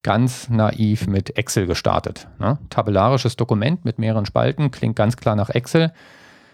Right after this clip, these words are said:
Ich kann nur dringend davon abraten. Auch wenn ich Excel für vieles nutze und das ein,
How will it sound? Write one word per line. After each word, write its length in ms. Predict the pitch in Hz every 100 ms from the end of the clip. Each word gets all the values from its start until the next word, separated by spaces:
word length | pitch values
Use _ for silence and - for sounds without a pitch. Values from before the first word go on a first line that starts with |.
| _ _ _ _
Ich 200 | 147 123
kann 260 | 131 135 151
nur 220 | 143 143
dringend 440 | 117 127 156 127
davon 280 | 117 120 101
abraten. 580 | 90 - 78 78 76 73 110 117
Auch 260 | 117 123 123
wenn 520 | 113 110 113 110 113
ich 320 | - 120 - 143
Excel 400 | 139 - 135 127
für 380 | 135 123 123
vieles 360 | - 190 175 156
nutze 300 | 170 170 180
und 220 | 156 139
das 120 | 139
ein, 520 | 143 131 127 127 117